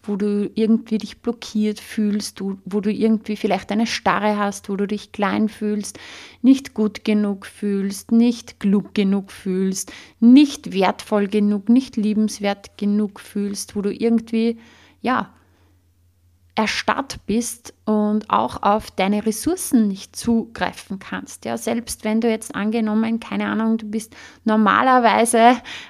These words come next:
äh, total schlagfertig, aber irgendwas passiert und du bist im Stuck State und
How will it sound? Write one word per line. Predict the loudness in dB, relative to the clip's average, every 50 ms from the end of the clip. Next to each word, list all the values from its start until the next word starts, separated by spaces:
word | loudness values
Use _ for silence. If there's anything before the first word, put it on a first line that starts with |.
| -4 0
äh, | 2 2 4
total | 4 2 4 4 2 2 2 -2
schlagfertig, | -4 2 4 4 4 4 2 -4 -6 0 2 2 2 2 0 -2 2 2 2 4 4 4 4
aber | 4 4
irgendwas | 4 4 6 6 6 6 4 2 0 0 -2 -6
passiert | -6 -6 -4 -2 0 0 2 2
und | 2 0 0 0
du | -4 -4
bist | -4 -6 -6 -6 -2
im | 0 2 2
Stuck | 2 0 -2 -2 -4 -4 -4 -12
State | -14 -8 -4 -4 -2 -2 -4 -8 -16 -20 -20 -20 -20 -20 -20 -12 _
und | 0 2 4 4 4 2 2 0 -4